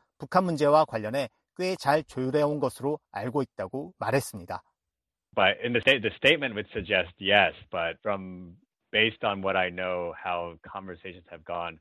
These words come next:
Speaker 2: between the U S and
Speaker 1: 여석좌는 이어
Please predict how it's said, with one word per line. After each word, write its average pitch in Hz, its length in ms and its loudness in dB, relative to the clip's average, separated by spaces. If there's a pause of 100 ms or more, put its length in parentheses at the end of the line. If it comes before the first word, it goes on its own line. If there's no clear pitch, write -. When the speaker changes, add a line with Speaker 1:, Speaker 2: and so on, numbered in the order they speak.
(160)
Speaker 2:
between 120 440 -4
the 113 180 -6
U 95 80 -6
S 92 140 -8 (100)
and 85 220 -18 (880)
Speaker 1:
여석좌는 139 540 2
이어 127 260 2